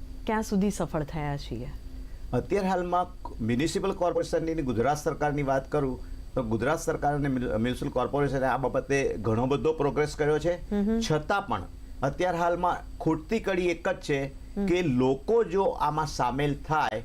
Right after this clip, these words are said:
Speaker 1: હમ.
Speaker 2: અને એક સોસાયટી, એક બંગલો કે એક ચાલીને ઝીરો વેસ્ટનો એક બિરુદ આપવામાં આવે,
Speaker 1: હમ.
Speaker 2: એક એવોર્ડ આપવામાં આવે અને એ એવોર્ડ સતત એ લોકો મેન્ટેન કરે અને બીજા લોકો પણ એમાંથી કંઈક, અ, શિખામણ લે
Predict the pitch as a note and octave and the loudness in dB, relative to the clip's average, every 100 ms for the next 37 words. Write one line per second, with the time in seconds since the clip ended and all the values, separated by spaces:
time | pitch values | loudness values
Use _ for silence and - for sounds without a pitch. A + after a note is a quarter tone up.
0 | - G3 F#3 F3 C#3 D#3 E3+ - D#3+ G#3+ | -6 -4 -4 -2 0 2 0 0 2 2
1 | G#3+ F#3 - C#3+ F3+ E3+ E3 D3+ D#3 - | 2 -2 0 0 2 2 2 0 0 -4
2 | - - - F3+ G#3+ G#3+ F3+ C3+ C3+ D3 | -10 -10 0 2 2 2 0 2 2 2
3 | D3+ C3+ - - - - E3+ - F3+ G#3 | 2 2 -2 -12 -8 -2 -2 2 2 2
4 | D3 D#3 C3 C#3 D#3 D#3 E3 G2 A#2 A#2 | -2 0 2 2 2 2 0 0 2 4
5 | E3+ D3 D#3+ D3+ - D3+ D3+ D#3+ C#3 D#3 | 2 2 0 -2 -8 -2 0 0 0 0
6 | C#3 A#2 C#3 G3+ F#3+ C#3+ C3 B2+ A#2+ A#2+ | 0 2 4 4 2 0 -2 0 2 2
7 | D#3 A#3+ - G3+ - - C3 C3 E3 E3 | 2 -2 -4 0 0 0 2 4 4 2
8 | - C3 A#2 G#2+ A#2+ E3+ - - A2+ E3 | 0 -2 2 2 2 0 -2 -4 0 0
9 | - F3 G#3 D#3+ D3 D#3+ D3 C#3 - D4+ | 2 2 4 4 4 2 2 -4 -2 -4
10 | - D#3 D#3+ C#3+ D#3+ B2+ B2 B2+ F#3 E3 | -2 0 2 2 2 2 -2 0 0 0
11 | F3+ G#3 G3+ - - F3 C3+ A#2+ F3+ F#3+ | 0 0 -4 -6 -2 0 2 2 4 2
12 | E3+ F3+ E3+ A3 A#3+ - D#3 E3 E3 F3 | 2 0 0 0 0 -2 0 2 2 2
13 | E3 - A#3 B3 - D#3+ E3+ - - C#3 | 0 0 -2 0 0 2 4 0 -4 -4
14 | - D3 C#3 F#3 F3 C#3+ B2 C3 | 0 -2 0 0 2 0 2 0